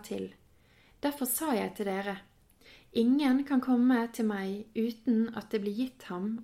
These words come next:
av min far." Etter dette trakk mange av disiplene seg unna og gikk ikke lenger omkring sammen med ham. Da spurte Jesus de tolv,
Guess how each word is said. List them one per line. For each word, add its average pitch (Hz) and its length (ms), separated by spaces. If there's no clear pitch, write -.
av 190 100
min 190 140
far." - 320
Etter - 380
dette 214 300
trakk 240 180
mange 214 320
av 233 80
disiplene 202 560
seg 202 240
unna 202 380
og 220 220
gikk - 240
ikke 214 160
lenger 202 500
omkring 202 380
sammen 190 460
med 175 100
ham. 185 160
Da 254 160
spurte 240 460
Jesus 226 500
de 208 160
tolv, 190 240